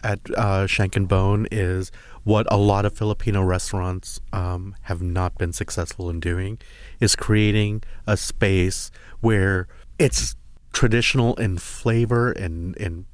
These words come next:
dishes, but yet acceptable to a mainstream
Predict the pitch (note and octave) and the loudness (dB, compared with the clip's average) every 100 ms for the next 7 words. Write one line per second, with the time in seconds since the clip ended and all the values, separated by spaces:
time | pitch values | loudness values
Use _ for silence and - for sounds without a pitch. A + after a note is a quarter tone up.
0 | - - A#2 B2 A2+ - A#2+ A#2 - - | -20 -10 0 4 4 4 2 2 -4 -20
1 | - - - - - - - G#2+ G#2+ G2+ | -20 -20 -20 -20 -6 6 6 6 4 4
2 | - - - - A#2+ - G2+ G2+ G2+ - | 0 -6 -8 0 0 0 0 0 0 0
3 | G2 F2 F#2 F#2+ F#2+ - - - G2 F2+ | 0 2 0 0 -2 -4 -4 0 0 0
4 | E2+ | -4